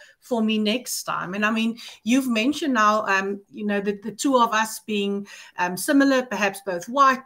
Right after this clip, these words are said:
whatever, but, but whatever we have in common. And I mean, that's our bias to automatically group to that individual. What I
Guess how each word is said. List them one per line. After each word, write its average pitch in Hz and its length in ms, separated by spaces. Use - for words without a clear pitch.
whatever, 214 600
but, 214 280
but 220 100
whatever 233 360
we 226 180
have 208 260
in 196 160
common. 233 400
And 214 140
I 220 60
mean, 220 180
that's 220 300
our 220 240
bias 220 540
to 226 140
automatically 214 720
group 254 500
to 202 140
that 190 200
individual. 175 580
What 214 140
I 262 180